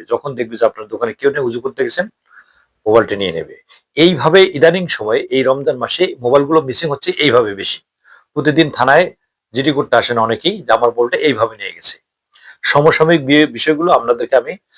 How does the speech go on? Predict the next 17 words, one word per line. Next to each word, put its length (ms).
জানানোর 320
চেষ্টা 340
করে 160
থাকি, 260
যে 140
এই 100
সময় 260
যে 80
মোবাইলগুলো 400
মিসিং 260
হয়, 220
যারা 220
যারা 200
জিডি, 260
জিডি 200
করতে 220
আসে, 200